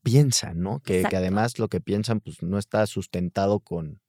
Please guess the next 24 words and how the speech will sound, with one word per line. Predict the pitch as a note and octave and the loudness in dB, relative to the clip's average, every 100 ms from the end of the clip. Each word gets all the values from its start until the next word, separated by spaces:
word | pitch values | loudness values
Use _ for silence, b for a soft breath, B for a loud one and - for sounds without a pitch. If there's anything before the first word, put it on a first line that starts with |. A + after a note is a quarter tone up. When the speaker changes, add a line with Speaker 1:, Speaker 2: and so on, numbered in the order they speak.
| _ | _
Speaker 1:
pues, | - - | -12 -6
con | G2+ | 2
datos | B2+ D#3 G#2 G2 | 4 6 4 4
en | F#2+ | 4
realidad, | G2 G#2+ C3 C3 | 4 6 6 4
¿no? | G#2 | 4
O | A#2 | 4
sea, | A#2 A2+ | 4 4
sí | A#2+ B2 | 8 8
es | A#2+ - | 8 6
el | A2+ | 4
histórico | F#2+ - A2 A2 - F2+ | 2 4 4 4 4 2
de | |
la | F2+ | 2
experiencia, | - - F#2 G#2 A#2+ C#3+ F3 b b b b | -2 -2 2 4 4 2 2 b b b b
pero | A2 G#2+ | 4 6
se | A2 | 6
los | G#2 | 6
comentábamos | A2 G#2+ B2 B2 A2 | 4 6 6 6 4
hace | A#2 | 0
ratito, | G#2 G#2+ - - | -2 -4 -6 -4
¿no? | F#2 - | -4 -4
Que | - - - | -4 -4 -4
hoy | - A2+ A2+ B2 | 2 8 8 6